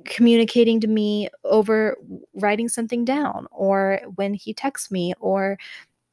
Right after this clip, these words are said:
he's a really great listener. So maybe he just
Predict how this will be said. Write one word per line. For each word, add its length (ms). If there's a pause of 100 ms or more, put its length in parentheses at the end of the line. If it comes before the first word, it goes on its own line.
(520)
he's 200
a 80
really 260
great 240
listener. 500
So 480 (800)
maybe 560 (300)
he 260
just 460